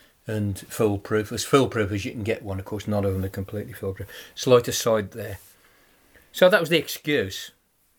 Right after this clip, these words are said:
And of course, it, it meant that everything had rolled back and that, uh, Patterson would then be, the following day, subjected to a vote in the Commons, which would approve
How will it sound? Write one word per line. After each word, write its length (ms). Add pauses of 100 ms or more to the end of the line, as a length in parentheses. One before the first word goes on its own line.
(680)
And 180
of 60
course, 280
it, 160
it 160
meant 500 (360)
that 260
everything 380
had 140
rolled 300
back 500 (800)
and 240
that, 340 (200)
uh, 40 (280)
Patterson 540
would 180
then 480
be, 260
the 100
following 480
day, 340 (360)
subjected 640
to 180
a 60
vote 460 (100)
in 140
the 80
Commons, 640 (720)
which 240
would 100
approve 640